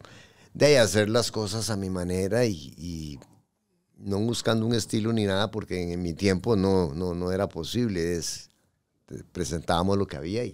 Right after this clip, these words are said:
pues, de ahí ya después vinieron los estilistas, que ya son otros muchachos que han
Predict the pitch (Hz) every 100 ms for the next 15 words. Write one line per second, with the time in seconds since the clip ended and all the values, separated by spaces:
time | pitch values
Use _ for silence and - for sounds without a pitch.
0 | - 117 113 107 107 - - - - -
1 | - - _ 98 95 127 127 117 120 120
2 | 107 113 110 107 107 107 113 113 101 95
3 | - 90 98 95 - 80 - 78 76 80
4 | 78 92 90 92 101 101 98 101 90 -
5 | 104 - 104 101 98 98 98 104 101 90